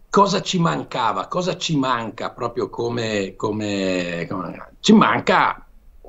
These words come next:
oltretutto la, la, la Pasqua, no? Era due anni che non facevamo Pasqua, e Pasqua era,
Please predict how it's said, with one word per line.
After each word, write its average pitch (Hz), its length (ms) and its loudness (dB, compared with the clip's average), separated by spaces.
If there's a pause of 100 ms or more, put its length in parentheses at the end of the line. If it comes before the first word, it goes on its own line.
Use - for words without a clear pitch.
oltretutto 175 760 -2
la, - 240 -10
la, - 200 -6
la 90 140 -4
Pasqua, 156 400 2
no? 104 140 -8
Era 127 300 0
due 135 340 2
anni 165 420 0
che 147 420 -2
non 117 240 -8
facevamo 139 560 -4
Pasqua, - 640 -4
e 180 160 0
Pasqua 170 680 0
era, 117 600 -2